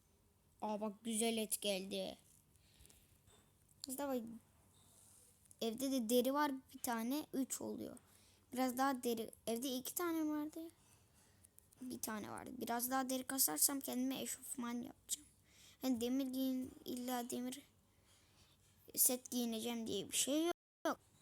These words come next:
Kasıyor biraz arkadaşlar oyun dışına. Çok ama çok özür dilerim.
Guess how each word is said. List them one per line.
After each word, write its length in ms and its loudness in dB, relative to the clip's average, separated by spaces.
Kasıyor 540 8
biraz 260 2
arkadaşlar 640 -2
oyun 300 -4
dışına. 320 -4
Çok 260 2
ama 260 0
çok 260 2
özür 340 0
dilerim. 420 -4